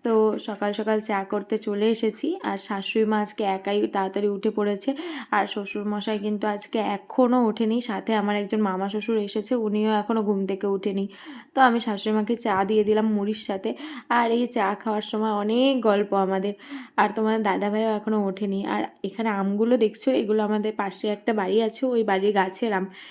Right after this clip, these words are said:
সারাদিনে এত আম পড়ে যে ওই, আহ, আমগুলো পাড়ার সবাই নিয়ে খায়।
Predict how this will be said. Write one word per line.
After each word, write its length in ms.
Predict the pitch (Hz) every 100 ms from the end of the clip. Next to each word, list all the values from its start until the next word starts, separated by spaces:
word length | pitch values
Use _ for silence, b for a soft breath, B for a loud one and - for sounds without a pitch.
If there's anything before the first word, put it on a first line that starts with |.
| B
সারাদিনে 540 | - 214 214 240 277
এত 340 | 277 - 196 269
আম 340 | 247 226 240
পড়ে 280 | 240 226 226
যে 240 | 226 226
ওই, 500 | 220 220 233 220 208
আহ, 440 | 190 208 202 202 208
আমগুলো 460 | 214 220 220 233 226
পাড়ার 300 | 214 202 226
সবাই 520 | - 196 196 226 254
নিয়ে 280 | 220 208 208
খায়। 320 | - 180